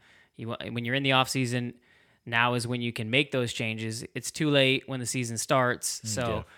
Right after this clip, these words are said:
Speaker 1: it's, it's just easy to forget. You get into the off season mode. Football's not on the mind. And just, just to remember that now is the time to go in there and make those changes.
Speaker 2: Yeah. So that's it for us today. You'll probably see us more at the end of April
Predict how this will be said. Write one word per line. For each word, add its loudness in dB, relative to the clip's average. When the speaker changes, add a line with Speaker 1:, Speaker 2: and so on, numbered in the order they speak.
Speaker 1:
it's, -4
it's -4
just 2
easy 6
to 8
forget. 2
You -2
get 2
into -4
the 2
off 2
season -2
mode. 0
Football's 0
not 2
on -2
the -6
mind. -4
And -4
just, -4
just 2
to 2
remember 2
that 0
now 2
is -4
the -10
time -6
to -8
go -6
in -8
there -6
and -12
make -10
those -10
changes. -10
Speaker 2:
Yeah. 2
So 2
that's 4
it 2
for 6
us 0
today. 2
You'll -2
probably 0
see 0
us -2
more -2
at -12
the -4
end -2
of -4
April 2